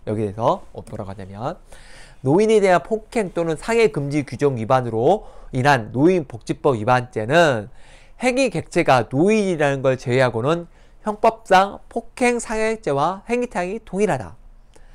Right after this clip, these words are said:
따라서 노인복지법은 연령 기준 육십오 세 이상 사람에 대해서 단순 폭행보다 중하게 처벌하고 있기 때문에 노인에 대한 폭행인 노인복지법 위반은 다른 법률에 따라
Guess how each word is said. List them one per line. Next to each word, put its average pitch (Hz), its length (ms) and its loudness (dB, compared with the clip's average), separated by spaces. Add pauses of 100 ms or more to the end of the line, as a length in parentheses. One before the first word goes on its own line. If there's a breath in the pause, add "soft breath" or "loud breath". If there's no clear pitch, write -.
(300 soft breath)
따라서 208 220 -2
노인복지법은 135 1000 0
연령 170 440 2
기준 139 420 -4
육십오 143 560 -4
세 156 160 2
이상 143 340 0
사람에 156 420 2
대해서 117 500 -2 (380 soft breath)
단순 190 440 0
폭행보다 170 680 -2
중하게 175 400 2
처벌하고 160 480 -2
있기 - 140 -12
때문에 117 840 0 (460 soft breath)
노인에 202 380 6
대한 170 220 4
폭행인 151 640 -2
노인복지법 143 680 0
위반은 127 500 0 (340 soft breath)
다른 160 380 4
법률에 143 540 2
따라 147 440 4